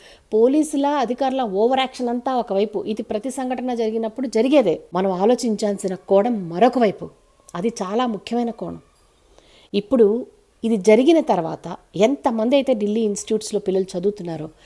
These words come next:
అన్ని వేల లక్షల మంది పిల్లల తల్లిదండ్రుల మానసిక పరిస్థితి, పానిక్ సిచ్యువేషన్, ఆందోళన, వాళ్ళ పిల్లలు ఎలా ఉన్నారో అని ప్రతి ఒక్క పేరెంట్ వాళ్ళ పిల్లల కోసం ఫోన్ల కోసం ట్రై చేయడం,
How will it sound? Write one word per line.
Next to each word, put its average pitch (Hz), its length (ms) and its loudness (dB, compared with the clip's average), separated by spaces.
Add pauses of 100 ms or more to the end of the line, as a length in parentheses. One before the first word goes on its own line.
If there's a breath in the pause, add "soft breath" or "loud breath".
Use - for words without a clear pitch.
(260 loud breath)
అన్ని 277 400 6
వేల 214 380 6
లక్షల 247 420 0
మంది 220 280 -2
పిల్లల 208 400 2
తల్లిదండ్రుల 220 720 0
మానసిక 185 460 -6
పరిస్థితి, - 640 -10 (840 soft breath)
పానిక్ 233 300 0
సిచ్యువేషన్, 180 600 -8 (220)
ఆందోళన, 208 720 2
వాళ్ళ 196 200 0
పిల్లలు 247 300 4
ఎలా 226 220 4
ఉన్నారో 233 360 0
అని 190 180 -4 (300 loud breath)
ప్రతి 214 320 0
ఒక్క 185 240 -2
పేరెంట్ 233 480 4
వాళ్ళ 175 380 -6
పిల్లల 226 300 0
కోసం 202 360 -6
ఫోన్ల 220 320 -2
కోసం 196 300 -6
ట్రై 175 240 -4
చేయడం, 202 240 -4